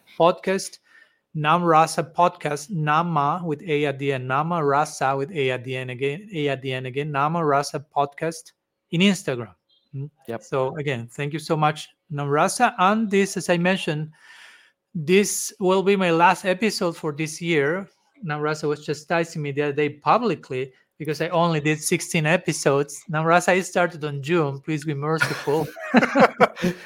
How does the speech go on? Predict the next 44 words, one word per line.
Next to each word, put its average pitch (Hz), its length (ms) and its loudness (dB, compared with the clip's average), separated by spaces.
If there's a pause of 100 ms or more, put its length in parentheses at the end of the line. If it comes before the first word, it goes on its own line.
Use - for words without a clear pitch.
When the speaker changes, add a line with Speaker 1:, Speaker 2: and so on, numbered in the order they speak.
(400)
Speaker 1:
I 190 540 4
tried 190 160 6
Speaker 2:
Uh, 151 40 -10
Speaker 1:
to 175 160 -2
keep 202 160 2
one 180 280 8
per 170 160 4
week 165 300 2
for 160 160 -4
the 143 80 -4
last 147 400 2
three, 151 200 -2
four 147 200 -4
months. 135 400 -4
Speaker 2:
You've 160 100 0
Speaker 1:
I'm 151 60 -4
Speaker 2:
done 175 160 4
Speaker 1:
not 165 80 -10
Speaker 2:
great, 147 240 0
Speaker 1:
perfect. 139 140 -10
Speaker 2:
Maharaj. 117 340 -8
Thank 117 160 -8
Speaker 1:
No, 180 100 8
Speaker 2:
you. 196 60 8
Speaker 1:
no, 190 60 8
I 175 160 10
know 214 140 6
I 202 100 8
want 196 220 2
to 185 80 -4
play 170 180 0
the 156 120 -4
victim. 160 380 -6
You 147 80 -4
are 147 80 -2
my 139 160 -6
podcast 143 500 -6
acharya, 139 480 -2
so 131 320 -8 (280)
Speaker 2:
<laughs> - 300 -12
Speaker 1:
sorry 156 340 0
for 147 240 -4
any 147 180 -4
apparat. 139 560 0